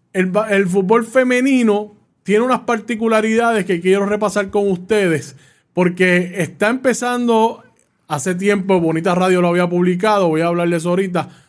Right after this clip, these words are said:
eh, pero está empezando a hacer otros medios. Y esto es algo que se va a discutir y se va a, a, vamos a tener unas consecuencias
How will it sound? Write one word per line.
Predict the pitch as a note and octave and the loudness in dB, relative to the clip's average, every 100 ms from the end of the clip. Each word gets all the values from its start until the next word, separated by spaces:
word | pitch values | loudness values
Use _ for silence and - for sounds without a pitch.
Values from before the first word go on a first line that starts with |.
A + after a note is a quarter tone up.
| _ _ _ | _ _ _
eh, | F3 E3 D#3+ D#3+ D3+ D#3 D3+ | 0 2 4 2 2 -2 -4
pero | E3 | -4
está | D3+ | 0
empezando | G#3+ A3+ G#3+ B3 B3 A3+ | -2 0 -2 -2 -2 0
a | |
hacer | F3+ G#3 G3+ | 0 0 0
otros | G#3 G#3 G#3 F3+ - G3 | 0 0 0 0 -6 -6
medios. | F3 F#3 F3 C#3+ A2+ - - _ _ _ _ C#3 | -2 0 0 0 -4 -8 -20 _ _ _ _ -12
Y | |
esto | C#3 A3+ | -4 0
es | |
algo | A3 B3 A#3+ A3+ | 2 2 2 0
que | G3+ | 0
se | F3 | 0
va | E3+ F3 F#3+ G3+ F#3+ F#3 F3+ E3+ E3+ | 2 4 2 2 0 2 2 2 0
a | E3 | 0
discutir | E3 - E3+ A3 C#4+ | -4 -4 -2 0 0
y | F4+ G#3+ | -2 -6
se | D3+ D3+ | -4 -4
va | C#3 D#3 F3 F#3 | 0 2 2 2
a, | F#3 E3 D#3+ D3+ D3 C#3+ C#3+ C#3+ D3 | 0 0 2 0 0 -2 -4 -8 -14
a, | C#3+ | -16
vamos | D3 B2+ E3 G#3+ | -6 -4 0 0
a | A#3 | 0
tener | G#3+ G#3+ | 0 0
unas | G#3+ G3+ | -2 -2
consecuencias | G#3 G3 G3+ F#3 A#3 A#3+ - G#3 F#3+ | -4 -2 -4 0 0 0 -4 -4 -4